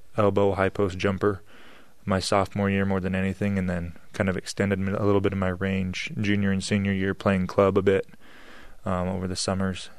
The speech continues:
and, um, kind of being able, like I said, read the defense and make an extra pass that, that allows an open three in the corner on the opposite wing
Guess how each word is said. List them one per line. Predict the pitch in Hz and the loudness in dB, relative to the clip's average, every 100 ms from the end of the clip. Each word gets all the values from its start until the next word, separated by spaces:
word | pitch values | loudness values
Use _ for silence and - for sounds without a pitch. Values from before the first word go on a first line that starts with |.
| - - - - | -18 -18 -18 -4
and, | 107 98 95 92 90 - - - - - - - - - | 0 2 0 -2 -6 -10 -18 -18 -18 -20 -20 -18 -18 -10
um, | 98 92 90 90 90 90 - - - | -6 -4 -6 -6 -8 -10 -14 -18 -4
kind | 107 | 0
of | 101 | 4
being | 104 | 4
able, | 101 95 101 | 4 2 -2
like | 98 | -2
I | 98 | 0
said, | - 98 | -2 0
read | 101 92 | 0 0
the | |
defense | 95 101 - 101 - | 0 0 0 -2 0
and | 95 | -2
make | 92 95 | -2 -2
an | |
extra | 95 - 98 | -4 -4 -4
pass | - 95 95 - | 0 0 0 -2
that, | 95 - | -4 -2
that | 104 92 | -2 0
allows | 92 90 92 90 - - - - - - - - | 0 0 0 -2 -6 -12 -16 -16 -18 -18 -10 -2
an | 101 | 0
open | 92 95 90 | 2 -2 -2
three | 101 98 | -2 0
in | 92 | 0
the | |
corner | - 101 95 92 | -4 -4 -2 -2
on | 92 90 | -2 -2
the | |
opposite | 90 90 - 87 98 | -2 -4 -4 -4 -2
wing | 98 92 92 | -2 -2 -4